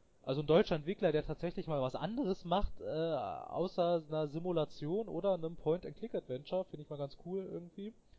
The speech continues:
Ähm, das Kampfsystem ist ein bisschen gewöhnungsbedürftig, aber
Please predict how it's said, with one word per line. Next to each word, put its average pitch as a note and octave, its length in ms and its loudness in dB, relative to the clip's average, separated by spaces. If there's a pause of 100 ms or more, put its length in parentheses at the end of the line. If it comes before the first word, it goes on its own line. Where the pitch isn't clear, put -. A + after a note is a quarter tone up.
(840)
Ähm, D#3+ 720 -2 (400)
das - 120 -4
Kampfsystem D#3 640 2
ist B2 120 -12
ein C3+ 60 -8
bisschen B2+ 220 -8
gewöhnungsbedürftig, A#2 1300 -6
aber A#2+ 440 2